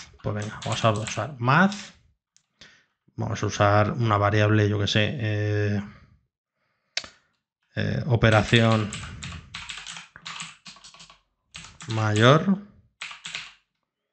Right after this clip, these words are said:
Vale, es igual a new math. ¿Por qué es new math? Aparte porque me lo ha dicho IntelliSense, o sea, yo he hecho así igual y ya veis que en ne-, en negrito pone new math.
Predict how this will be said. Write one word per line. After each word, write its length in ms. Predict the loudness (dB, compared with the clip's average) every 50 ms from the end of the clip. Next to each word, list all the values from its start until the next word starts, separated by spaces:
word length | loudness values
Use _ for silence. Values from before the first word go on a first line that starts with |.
| _ _ -20 -20 _ _ _ _ _ _ _ _ _ -12 -12 -12 -14 -18 _ _ _ _ _ _ _ _
Vale, 340 | -8 -6 -4 -2 -2 -2 -2 0
es 200 | 0 2 4 4
igual 280 | 4 6 8 8 8 8
a 80 | 6
new 320 | 6 4 4 2 2 0 -2 0
math. 300 | 0 2 2 2 -2 -6 -10 -14 -20 _ _ _ _ _ _ _ _ _ _ _ -20 -20 -20 _ _ _ _ _
¿Por 200 | 0 0 0 4
qué 120 | 6 6 6
es 100 | 8 8
new 180 | 8 8 8
math? 360 | 8 8 8 8 6 4 0 0
Aparte 540 | 0 4 4 4 4 4 2 2 2 2 2
porque 260 | 2 -2 -2 0 -2
me 100 | 0 2
lo 60 | 2
ha 40 | 2
dicho 200 | 2 2 2 2
IntelliSense, 760 | 2 4 4 6 6 6 6 4 4 2 2 -2 -6 -10 -12 -16 -20 -20 -20 -16
o 60 | -8
sea, 180 | 0 2 2 4
yo 120 | 6 6
he 40 | 4
hecho 120 | 6 6 4
así 400 | 4 4 4 2 2 0 -6 -4 0
igual 420 | 2 4 6 6 6 6 6 4 0 -2 -10 -16 -18 -20 _ _ _
y 200 | 2 2 4 6
ya 240 | 6 6 4 2 2
veis 280 | 4 6 6 6 6
que 200 | 4 4 4 6
en 180 | 6 6 4 4
ne-, 320 | 4 4 4 2 2 2
en 140 | 2 2 2
negrito 540 | 2 2 2 4 4 4 4 4 4 4 6
pone 280 | 6 6 6 6 6 6
new 280 | 6 8 8 8 8
math. 420 | 8 8 8 6 4 2 -2 -10